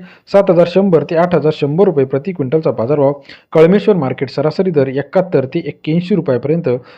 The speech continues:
कळमेश्वरचा आजचा कापूस बाजाराची अपडेट. तसेच इतर महत्त्वाच्या ठिकाणांमध्ये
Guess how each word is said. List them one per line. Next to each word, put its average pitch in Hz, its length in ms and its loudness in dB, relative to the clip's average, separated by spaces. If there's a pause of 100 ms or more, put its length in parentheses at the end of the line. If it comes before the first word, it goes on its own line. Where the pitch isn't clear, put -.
(140)
कळमेश्वरचा 160 680 4 (140)
आजचा 165 300 -2
कापूस 143 360 -4
बाजाराची 120 440 -2
अपडेट. 120 340 -6
तसेच 135 220 -8
इतर 135 240 -4
महत्त्वाच्या 139 460 -4
ठिकाणांमध्ये 147 540 -2